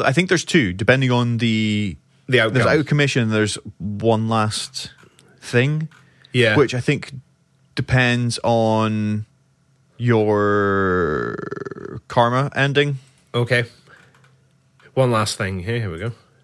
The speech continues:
Speaker 2: And that one gives you unlocks. If the Price is Right deal, and, oh, it gives you the unlock for revenge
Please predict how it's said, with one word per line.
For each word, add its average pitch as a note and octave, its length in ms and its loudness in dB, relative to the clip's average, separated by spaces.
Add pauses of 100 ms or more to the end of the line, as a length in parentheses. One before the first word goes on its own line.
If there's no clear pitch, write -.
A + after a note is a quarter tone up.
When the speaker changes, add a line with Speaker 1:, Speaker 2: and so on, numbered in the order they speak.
(1120)
Speaker 2:
And G2 720 -2 (180)
that A2+ 340 -2
one G2 340 -4
gives G2 480 -6
you F2+ 840 -4
unlocks. G2 760 -8 (1400)
If - 240 -2
the A2 80 -4
Price C#3 300 0
is G#2 140 -2
Right G2 340 0
deal, G2 640 -2 (260)
and, F2 540 -6
oh, B2 260 4
it A#2+ 300 0
gives C3+ 260 0
you B2+ 240 2
the A2 220 2
unlock A2+ 440 2
for G2+ 360 0
revenge F#2+ 800 -4